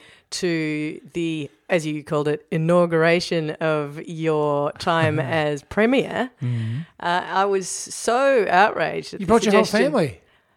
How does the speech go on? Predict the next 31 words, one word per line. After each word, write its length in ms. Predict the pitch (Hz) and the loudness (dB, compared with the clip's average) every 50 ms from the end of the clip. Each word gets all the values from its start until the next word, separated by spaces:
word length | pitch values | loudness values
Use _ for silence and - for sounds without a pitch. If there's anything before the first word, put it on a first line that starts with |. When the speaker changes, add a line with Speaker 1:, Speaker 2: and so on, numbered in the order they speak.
| _ _ | _ _
Speaker 1:
that, 280 | 247 202 214 214 214 214 | 2 6 8 8 8 8
uh, 340 | 208 208 208 208 208 - - - _ _ _ _ _ _ _ _ _ _ _ _ _ - | 8 8 8 6 6 2 -2 -10 _ _ _ _ _ _ _ _ _ _ _ _ _ -12
that 260 | 190 190 233 240 233 | 0 4 6 8 8
I 120 | 240 240 233 | 8 6 6
didn't 260 | 233 294 285 320 311 | 4 0 0 2 4
actually 360 | 269 262 262 - - 277 262 | 4 4 2 0 -4 -6 0
go, 160 | 226 262 262 254 | 2 0 0 2
"Well, 120 | 254 277 | 2 0
hang 220 | 262 294 359 381 | 0 2 0 2
on, 100 | 339 302 | 2 0
in 200 | - 294 302 339 | 2 0 2 2
what 140 | 339 370 359 | 2 2 0
scenario 520 | - - - 330 311 285 294 311 320 311 294 | 2 0 2 4 6 6 6 6 6 4 4
are 100 | 285 277 | 2 2
you 180 | 262 277 285 277 | 2 0 0 0
the 100 | 277 269 | -2 -4
premier?" 580 | - - 254 254 285 359 311 160 - 139 - - - - - - - - - - - | 0 2 2 4 4 2 0 0 -2 -6 -12 -12 -12 -14 -14 -14 -16 -18 -20 -2 0
Anyway, 380 | 247 247 233 196 160 - 175 185 | 4 4 4 4 4 2 0 0
Speaker 2:
Ah. 240 | 170 175 170 160 135 | 0 0 0 2 4
Speaker 1:
yeah, 100 | 277 247 | 4 4
so 200 | - - - 269 285 | 4 4 4 4 6
last 240 | 294 294 285 - - | 6 4 4 4 2
night 140 | 254 240 226 | 2 4 4
Speaker 2:
Well, 100 | 220 175 | 4 6
Speaker 1:
I 20 | |
brought 80 | 180 233 | 6 6
Speaker 2:
that's, 100 | 233 226 208 | 4 4 4
Speaker 1:
my 100 | 208 208 | 2 2
Speaker 2:
it 100 | 202 196 | 2 2
just 60 | - | 2
Speaker 1:
entire 160 | 214 190 185 | 4 4 4